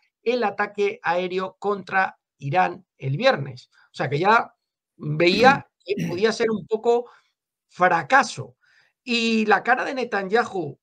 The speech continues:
recordáis que la tuvimos prácticamente en casi todo el directo nocturno que hicimos,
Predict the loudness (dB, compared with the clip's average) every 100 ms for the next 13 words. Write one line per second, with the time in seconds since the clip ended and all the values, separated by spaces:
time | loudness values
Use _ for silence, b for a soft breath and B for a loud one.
0 | _ -8 -6 -2 -2 -2 -6 -6 -6 -6
1 | -8 _ 2 2 0 -6 -4 -4 -6 -6
2 | -6 -8 -4 0 0 -2 -4 -10 b b
3 | -10 -2 4 4 2 -6 -4 -4 -2 0
4 | -2 -6 -8 -6 -4 -6